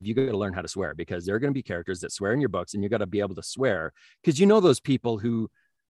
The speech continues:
you can tell it's, like, their first or second time saying the word, and it's like, "Oh yeah, that's awkward." And so when you have a character that feels very natural swearing, you need to be able to swear. So I had to try and get used to being able to swear.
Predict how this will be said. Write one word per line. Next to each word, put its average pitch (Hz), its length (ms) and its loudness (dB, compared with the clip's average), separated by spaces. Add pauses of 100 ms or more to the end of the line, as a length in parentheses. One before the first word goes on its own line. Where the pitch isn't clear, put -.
(100)
you 123 160 2
can 127 160 6
tell 123 320 6
it's, 131 160 0
like, 113 180 2
their 104 120 -2
first 113 340 -2
or 104 40 -4
second 107 360 -2
time 107 300 0
saying 101 340 -2
the 101 80 0
word, 107 360 0 (400)
and 98 540 -2 (180)
it's 107 280 0
like, 95 240 0 (100)
"Oh 110 220 0
yeah, 98 260 0
that's 92 280 -2
awkward." 85 400 -4 (100)
And 104 220 0
so 110 140 0
when 101 140 0
you 123 120 2
have 101 80 0
a - 40 -6
character 120 420 0
that 85 220 -8
feels 95 240 -6
very 85 200 -6
natural 92 500 -4
swearing, 85 540 -8 (360)
you 101 260 2
need 139 160 6
to 85 60 -8
be 82 80 -6
able 76 140 -10
to - 60 -18
swear. 73 260 -10
So 98 220 -4
I 110 100 -2
had 101 160 -4
to 95 100 -6
try 92 180 -8
and 92 80 -6
get 87 140 -6
used 104 280 -8
to 98 40 -10
being 92 220 -4
able 82 160 -10
to - 40 -16
swear. 90 420 -8